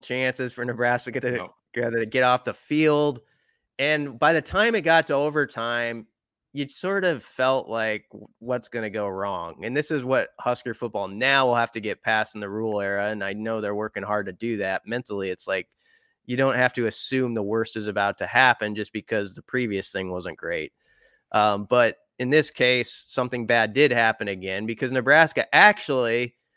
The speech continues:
Speaker 1: um, positioned themselves pretty well at the start of this O T drive. They got it to third and one
Speaker 2: Yep.
Speaker 1: on the sixteen, and then there was a false start.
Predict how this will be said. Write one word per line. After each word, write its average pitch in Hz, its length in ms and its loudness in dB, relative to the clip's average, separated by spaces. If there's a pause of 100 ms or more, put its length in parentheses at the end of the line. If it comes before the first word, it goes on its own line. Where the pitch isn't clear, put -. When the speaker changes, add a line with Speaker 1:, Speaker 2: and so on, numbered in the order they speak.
(500)
Speaker 1:
um, 131 320 6
positioned 165 500 0
themselves 151 480 4
pretty 226 220 2
well 185 400 8
at 139 100 2
the 123 80 -10
start 151 320 2
of 135 80 0
this 127 240 -2
O 135 240 0
T 131 240 -4
drive. 120 460 4
They 123 100 0
got 156 240 4
it 165 140 -2
to 139 80 -6
third 160 440 0
and 120 160 -2
one 123 400 -2 (260)
Speaker 2:
Yep. 117 280 0 (680)
Speaker 1:
on 135 140 0
the 131 80 0
sixteen, 131 880 -4 (400)
and 139 160 0
then 165 140 2
there 170 120 4
was 156 160 2
a 135 80 2
false 156 480 0
start. 135 440 0